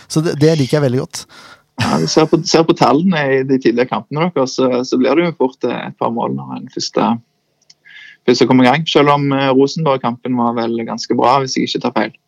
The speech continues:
Speaker 1: Jo, den var, den var, eh, blant de bedre kampene i år, faktisk. Selv om det ble tap.
Speaker 2: Nei,
Speaker 1: Men sånn
Speaker 2: Så
Speaker 1: er
Speaker 2: jeg er for-, forsiktig optimist, og så, og så håper jeg på en, en, eh, underholdende kamp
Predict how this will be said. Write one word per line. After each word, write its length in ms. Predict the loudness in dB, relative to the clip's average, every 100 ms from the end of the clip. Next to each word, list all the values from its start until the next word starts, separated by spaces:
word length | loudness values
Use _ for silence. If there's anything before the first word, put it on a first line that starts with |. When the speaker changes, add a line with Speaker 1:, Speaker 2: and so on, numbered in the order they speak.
| _ _ _ -2
Speaker 1:
Jo, 120 | 0
den 160 | 2 2
var, 240 | 2 2
den 160 | 0 2
var, 400 | 2 2 0 0
eh, 240 | 0 -2
blant 320 | -2 -2 -2
de 160 | -2 -2 -2
bedre 320 | -4 -4 -4
kampene 320 | -4 -4 -6
i 40 | -6
år, 40 | -6
faktisk. 460 | -8 -10 -12 -16 -20 _ _ -20 -20 _
Selv 180 | -4 -2
om 60 |
det 80 | -2
ble 80 | -2
tap. 140 | 0 0
Speaker 2:
Nei, 100 | 0 -4 _ _ -20 -16 -2
Speaker 1:
Men 180 | 0 2
sånn 140 | 2
Speaker 2:
Så 60 | 4
Speaker 1:
er 100 | 4
Speaker 2:
jeg 100 | 2
er 40 |
for-, 160 | 0 -4 -6 -20 -20 -4
forsiktig 380 | 0 0 2 0
optimist, 480 | 0 0 0 0
og 100 | -4
så, 200 | -2 0 2 2 0 -2 -4
og 60 | -6
så 160 | -6 -6
håper 220 | -6 -8
jeg 60 | -4
på 80 | -4
en, 220 | -2 -2
en, 500 | -2 -4 -6 -6 -4 -2 0
eh, 260 | 0 0 -2
underholdende 500 | 2 4 4 2 2
kamp 260 | 2 0